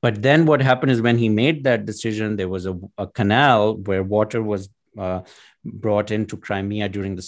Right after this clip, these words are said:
Soviet period. And, uh, uh, Ukraine, once the Crimea was annexed, they built a dam on the canal. And so there was no water flowing in.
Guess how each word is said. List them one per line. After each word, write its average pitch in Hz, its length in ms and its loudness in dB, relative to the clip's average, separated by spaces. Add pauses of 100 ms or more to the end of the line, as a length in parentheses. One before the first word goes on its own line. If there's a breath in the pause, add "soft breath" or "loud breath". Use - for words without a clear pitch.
Soviet 123 440 -4
period. 90 500 -6 (360 soft breath)
And, 104 480 0
uh, 98 400 -2 (680)
uh, 98 380 -14
Ukraine, 113 760 2
once 110 340 0
the 101 400 -10
Crimea 110 400 2
was 104 160 0
annexed, 110 460 0
they 107 80 -2
built 104 360 -2
a 92 120 -8
dam 107 480 0
on 95 160 -4
the - 80 -10
canal. 87 640 -6 (320 loud breath)
And 107 120 -4
so - 120 -2
there 113 160 4
was 110 120 2
no 143 120 4
water 123 400 2
flowing 95 420 -6
in. 87 220 -10